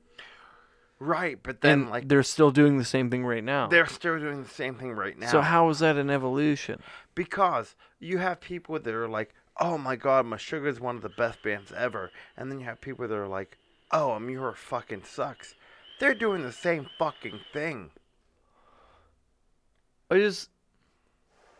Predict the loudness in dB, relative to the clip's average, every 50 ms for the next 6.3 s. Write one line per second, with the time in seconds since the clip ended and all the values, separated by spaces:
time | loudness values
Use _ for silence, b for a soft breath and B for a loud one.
0 | b b b b b b b b b b -10 0 2 4 4 4 2 0 -2 0
1 | 2 2 2 2 4 6 6 6 6 6 4 2 0 0 -2 -4 -2 -2 0 0
2 | 0 0 0 0 0 0 -2 -2 -4 _ _ _ _ -2 0 2 2 0 0 -2
3 | 0 0 2 2 2 0 -2 -2 -6 -6 -6 -2 -2 -2 0 0 0 -2 -2 -2
4 | -4 -6 -6 -6 -4 -4 -4 -4 -4 -4 -6 -6 -6 -6 -6 -4 -4 -4 -6 -6
5 | -6 -6 -8 -8 -10 -10 -4 -2 0 0 0 -2 -6 -6 -6 -6 -6 -6 -10 -12
6 | -12 -14 -16 -16 -16